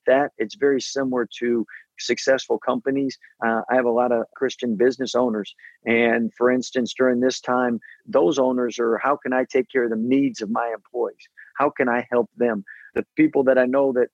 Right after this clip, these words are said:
aren't necessarily Christian business owners, it's more about their profit and themselves. And it's so refreshing to see great Christian business owners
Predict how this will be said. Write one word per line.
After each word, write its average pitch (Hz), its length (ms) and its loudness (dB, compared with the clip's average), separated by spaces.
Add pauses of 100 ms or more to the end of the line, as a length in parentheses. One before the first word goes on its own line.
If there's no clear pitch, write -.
aren't 123 200 -4
necessarily 127 580 -2
Christian 131 380 -4
business 131 360 -2
owners, 139 320 -2
it's 110 160 -8
more 127 180 2
about 120 260 2
their 127 100 2
profit 131 560 0
and 117 120 -4
themselves. 120 640 0 (380)
And 123 680 0
it's 110 140 -8
so 139 140 2
refreshing 131 640 0
to 104 100 -20
see 123 400 -4 (220)
great 123 260 2
Christian 117 380 -4
business 120 400 0
owners 120 360 -2